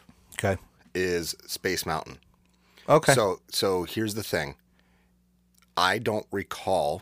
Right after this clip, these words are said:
Speaker 2: my f-, and, and I could be wrong, but my first time riding that, I don't recall getting off of it and being like, "Oof, my back hurts."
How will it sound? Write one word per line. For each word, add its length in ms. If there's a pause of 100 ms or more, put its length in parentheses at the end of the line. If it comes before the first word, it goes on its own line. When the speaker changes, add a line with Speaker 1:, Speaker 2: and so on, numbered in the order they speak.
Speaker 2:
my 140
f-, 220
and, 180 (220)
and 260
I 120
could 160
be 80
wrong, 320
but 180 (180)
my 200
first 400
time 240
riding 300
that, 160
I 40
don't 180
recall 260
getting 220
off 200
of 40
it 60
and 60
being 120
like, 140 (180)
"Oof, 360
my 160
back 320
hurts." 380